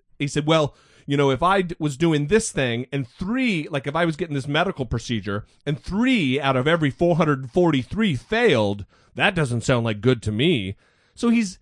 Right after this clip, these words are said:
he's not even being honest about his numbers, because Chernobyl happened in the eighties, Th-, Three Mile Island happened in the seventies, and Fukushima just happened a few years ago.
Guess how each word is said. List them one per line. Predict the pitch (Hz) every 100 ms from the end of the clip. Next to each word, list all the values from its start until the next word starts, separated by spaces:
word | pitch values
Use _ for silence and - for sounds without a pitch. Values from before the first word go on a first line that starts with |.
| -
he's | 233
not | 226 294
even | 294 214
being | 185 185 165
honest | 165 208 240 147 -
about | 131 127
his | 101
numbers, | 131 175 190 92 -
because | 147 - 175 147 - _ _ _ _ _ _ _ _ _
Chernobyl | - 214 269 302 208 170
happened | 147 147
in | 139
the | 135
eighties, | 120 104 113 147 - _
Th-, | - - _ _
Three | 226 330
Mile | 294 240 202
Island | 208 233 190 160
happened | 160 156
in | 151
the | 139
seventies, | - 202 190 135 120 131
and | 151
Fukushima | 254 208 - 226 190 135
just | 165 -
happened | 180 165 139
a |
few | 127 160 135
years | 151 180 127
ago. | 113 107 90